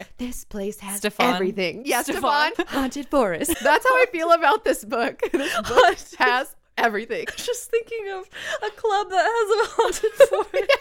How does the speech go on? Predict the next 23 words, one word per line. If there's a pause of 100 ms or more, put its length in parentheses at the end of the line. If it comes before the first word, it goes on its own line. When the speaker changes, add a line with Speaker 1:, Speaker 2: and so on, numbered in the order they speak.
(200)
Speaker 2:
Yeah. (220)
This
club
has (100)
everything.
The
haunted
Black
Forest.
<laughs>
Crashed
Soviet
Union
children
that
have
been
operated
on. (140)
<laughs>
Okay,
all
right.